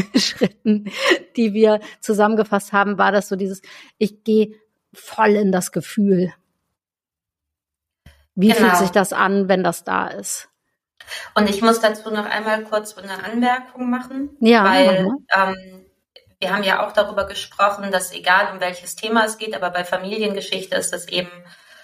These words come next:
Speaker 2: äh, noch mal ganz besonders stark, ist, ähm, was sind die Blockaden?
Speaker 1: Ja.
Speaker 2: Weil wir haben, wir haben ja dann,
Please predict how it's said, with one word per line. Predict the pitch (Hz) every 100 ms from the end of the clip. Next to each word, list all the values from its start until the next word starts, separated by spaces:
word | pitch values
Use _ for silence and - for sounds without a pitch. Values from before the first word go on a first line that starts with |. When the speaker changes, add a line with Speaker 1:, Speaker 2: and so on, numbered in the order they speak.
| _ -
Speaker 2:
äh, | 175 175
noch | 185 175
mal | 170
ganz | 170 170 -
besonders | 175 175 170 170
stark, | - 196 202 214 - - - -
ist, | 190 190 - -
ähm, | 180 180 180 175 -
was | 185 185
sind | 185
die | 185
Blockaden? | 180 170 175 170 175 165 165 _ _ _ - -
Speaker 1:
Ja. | 160
Speaker 2:
Weil | 180 180
wir | 185 185
haben, | 202 208 208 - _ -
wir | 185
haben | 208 214
ja | 214
dann, | 180 180 180 190